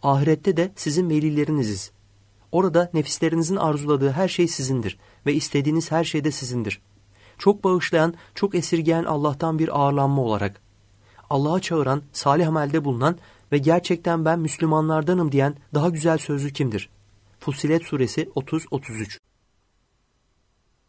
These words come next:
Sonuç.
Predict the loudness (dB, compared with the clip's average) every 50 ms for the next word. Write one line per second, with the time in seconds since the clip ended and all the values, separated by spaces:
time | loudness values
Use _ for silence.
0 | _ _ _ _ _ _ _ _ _ _ _ _ _ _ _ _ _ _ _ _
1 | _ _ _ _ _ _ _ _ _ _ _ _ _ _ _ _ _ _ _ -2
2 | 0 2 4 4 2 0 -4 -10 -14